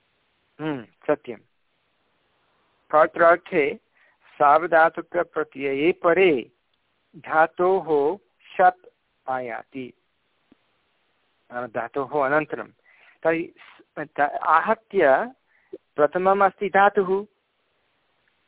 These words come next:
हम्म, यथा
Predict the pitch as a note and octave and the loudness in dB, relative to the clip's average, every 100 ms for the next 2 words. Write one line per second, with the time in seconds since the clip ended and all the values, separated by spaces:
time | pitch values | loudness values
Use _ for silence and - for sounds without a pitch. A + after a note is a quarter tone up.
0 | _ _ _ _ _ _ - E3 B2+ - | _ _ _ _ _ _ -12 -10 -10 -16
1 | _ _ _ _ _ _ _ _ _ _ | _ _ _ _ _ _ _ _ _ _
2 | _ _ _ _ _ _ - D#3 C#3+ D#3+ | _ _ _ _ _ _ -12 -10 -4 2
3 | D3+ C#3 B2 | 4 4 0